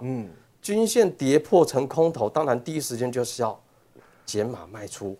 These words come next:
Speaker 1: 是。
Speaker 2: 那当然没有所谓的什么我舍不得卖这件事情了。
Speaker 1: 嗯。
Speaker 2: 哎，日后再跟大家多聊一些啊。
Speaker 1: 好，OK，好的，我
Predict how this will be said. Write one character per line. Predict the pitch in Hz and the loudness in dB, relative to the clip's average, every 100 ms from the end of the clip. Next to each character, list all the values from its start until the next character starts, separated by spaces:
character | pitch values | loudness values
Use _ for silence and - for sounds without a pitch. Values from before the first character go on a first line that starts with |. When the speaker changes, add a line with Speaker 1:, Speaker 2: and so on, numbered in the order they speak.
| _ | _
Speaker 1:
是。 | - 101 85 - | -10 -8 -8 0
Speaker 2:
那 | 156 - | 0 2
当 | 151 | 2
然 | 131 | 2
没 | 117 135 | 2 2
有 | 135 | 0
所 | 101 101 | 0 0
谓 | 113 | 0
的 | |
什 | 101 | -2
么 | 101 | -4
我 | 101 127 | -4 -4
舍 | - | -6
不 | 92 117 | -8 -4
得 | 104 | -4
卖 | 101 98 | -2 -4
这 | 95 | -6
件 | 101 95 | -8 -8
事 | - | -10
情 | 87 87 | -12 -16
了。 | - | -18
Speaker 1:
嗯。 | 113 95 - _ _ - | -18 -18 -20 _ _ -12
Speaker 2:
哎， | 90 | -8
日 | 117 117 | -4 -2
后 | 117 | -4
再 | 92 - | -4 -6
跟 | 98 | -6
大 | 92 | -4
家 | 87 | -6
多 | 87 | -6
聊 | 87 80 | -6 -6
一 | 82 | -8
些 | 98 | -8
啊。 | 82 117 - | -8 -10 -12
Speaker 1:
好， | - 139 170 - _ | -10 -6 -6 -8 _
OK， | 135 123 101 101 _ _ _ _ | -6 -4 -6 -8 _ _ _ _
好 | 156 | 4
的， | 160 - - - - - | 4 2 -6 -20 -20 -6
我 | 135 131 127 131 | 0 2 0 -2